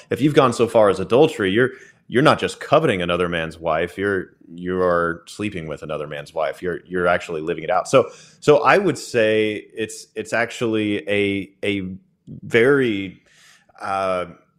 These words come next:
almost perfect expression of what greed is, because it's saying me, me, more, more, my, my, but with not just things, but an actual person,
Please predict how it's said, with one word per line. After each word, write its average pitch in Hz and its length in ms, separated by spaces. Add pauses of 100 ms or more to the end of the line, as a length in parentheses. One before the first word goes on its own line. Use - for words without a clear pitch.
(360)
almost 113 320
perfect 151 460
expression 92 580
of 85 100
what 95 280
greed 95 440
is, 92 580 (120)
because 107 320
it's 95 180
saying 98 380 (260)
me, 120 360
me, 107 340
more, 107 400
more, 107 300
my, 101 360
my, 95 500 (440)
but - 340
with 107 400
not 107 220
just 95 280
things, 104 440
but 95 120
an 95 100
actual 98 540 (100)
person, - 520